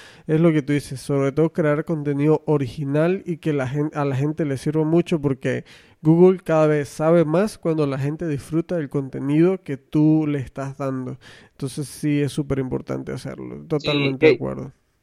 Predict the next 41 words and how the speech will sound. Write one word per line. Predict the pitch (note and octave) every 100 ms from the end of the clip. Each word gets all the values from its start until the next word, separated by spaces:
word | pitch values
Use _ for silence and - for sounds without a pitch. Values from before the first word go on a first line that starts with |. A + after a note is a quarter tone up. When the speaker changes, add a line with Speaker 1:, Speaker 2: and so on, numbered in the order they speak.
| _ _ _ -
Speaker 2:
Sí, | - D#3
y | D#3+
hay | E3
una | E3 E3+
frase | C#3+ B2+ A#2+ C#3+
que | -
me | A2 A2
gusta | A2+ A#2
mucho | A#2 A#2 B2 A#2+
que | A#2
dice | A2+ A2 A#2
que | A#2+
Google | A2+ A2+ A#2 A#2
tiene | A#2 A#2
memoria. | A2 G#2+ A#2 A2 - - _ _ - _ _
Entonces, | - A#2+ A#2 B2+ C3+ -
esa, | A2+ C3 D3 -
esa | D3+ C3 D3+
frase | - C3 C3+
aplica | B2+ B2 C#3
cuando | C3 A#2
alguien | A#2 B2 C3
quiere | C3 - A#2+ A#2 A#2
copiar | A#2 - A#2+ A2+ A2+ A2+ A2+
contenido | A2+ A2+ A2+ A2+ A2+ A2
de | A2
algún | A2 G#2+ G#2+
lugar, | G#2 G#2 -
¿no? | F2+ G#2 - - - - - _
Em, | A#2 A#2 A2 G#2+ G#2+ G#2 G#2 - _ _ _ _ _ _ _ _ -
entonces, | A#2 G#2 B2+ A2+ A#2+ B2 C3 -
si | - B2+
él | C3+
ya | C#3
vio | A#2+ A#2+
ese | A#2 B2+
contenido | A#2+ A#2 G#2+ A2+ A2
en | A2
algún | G#2+ A2 A#2+
otro | B2 A#2+
lugar, | A#2 A2 A2 A2+ -